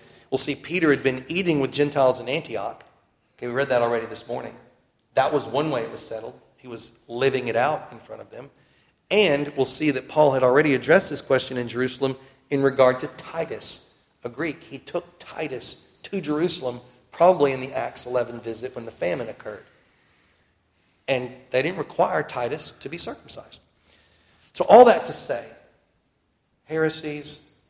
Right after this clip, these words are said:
difficulties, particularly doctrinal, these things just kinda keep coming. The devil has the same bag of tricks and tries to throw them at us over and over again.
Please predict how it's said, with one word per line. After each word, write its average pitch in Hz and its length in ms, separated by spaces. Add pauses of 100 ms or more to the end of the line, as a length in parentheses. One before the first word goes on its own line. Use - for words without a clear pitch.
(280)
difficulties, 127 960 (800)
particularly 180 400
doctrinal, 135 560
these 127 220
things 123 280
just - 220
kinda 113 320 (680)
keep 135 260
coming. 101 280 (680)
The - 60
devil 127 520
has 117 280
the - 60
same 127 260
bag 127 220
of 135 60
tricks - 560
and 117 100
tries 117 260
to - 100
throw 123 200
them 117 180
at 107 140
us 107 220
over 113 200
and 107 100
over 107 260
again. 101 260